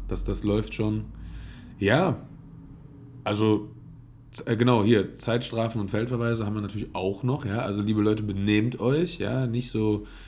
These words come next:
an der Bande Vorsicht, ja. Wir müssen alle Montag arbeiten. Das ist der Spruch, den wir uns schon mal alle merken können. Zeitstrafe zwei Minuten, ist, glaub ich, auch jedem bekannt. Erzielt die gegnerische Mannschaft in dieser Zeit ein Tor, kann aufgefüllt werden.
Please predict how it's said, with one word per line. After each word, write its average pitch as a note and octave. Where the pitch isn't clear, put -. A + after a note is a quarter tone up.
an G#2
der G#2+
Bande C3
Vorsicht, C#3+
ja. C#3+
Wir G2+
müssen A#2
alle B2
Montag B2
arbeiten. D3
Das -
ist -
der -
Spruch, A#2+
den A#2
wir A2+
uns A2+
schon A2+
mal A2+
alle A#2
merken B2
können. D3
Zeitstrafe C3+
zwei C3
Minuten, D3+
ist, -
glaub A2
ich, G#2+
auch A#2+
jedem C3
bekannt. C3
Erzielt C3
die B2+
gegnerische B2+
Mannschaft B2
in A2+
dieser A#2
Zeit A#2
ein G#2
Tor, G2+
kann F#2
aufgefüllt F#2
werden. D#2+